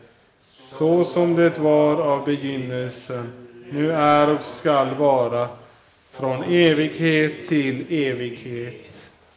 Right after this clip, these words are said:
Amen. Så lyssnar vi också till Guds ord ifrån dagens epistelläsning ur Hebreerbrevet.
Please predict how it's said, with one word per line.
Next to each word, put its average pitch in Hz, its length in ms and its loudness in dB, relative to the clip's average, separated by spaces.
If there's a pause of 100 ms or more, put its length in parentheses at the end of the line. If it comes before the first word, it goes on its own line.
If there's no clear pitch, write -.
Amen. 123 640 -6 (1600)
Så 156 80 0
lyssnar 175 340 0
vi 185 60 0
också 165 680 4
till 170 100 0
Guds 165 300 0
ord 160 260 2 (140)
ifrån 160 400 -2
dagens 143 540 0
epistelläsning 196 1040 0
ur 151 220 0
Hebreerbrevet. 139 1400 -2